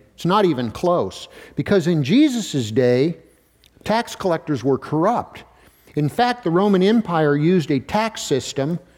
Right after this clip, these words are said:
in which the government would designate how much money was to be collected from a certain specific area. And then they would hire these tax collectors, or they would send these tax collectors in to collect that amount of money.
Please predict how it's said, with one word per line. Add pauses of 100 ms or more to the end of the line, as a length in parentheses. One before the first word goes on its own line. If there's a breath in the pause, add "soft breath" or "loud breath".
(260 soft breath)
in
which
the
government (420 soft breath)
would
designate
how
much
money (100)
was
to
be
collected
from
a
certain (280 soft breath)
specific
area. (240 loud breath)
And
then
they
would
hire
these
tax
collectors,
or
they
would
send
these
tax
collectors
in (300 loud breath)
to
collect
that
amount
of
money.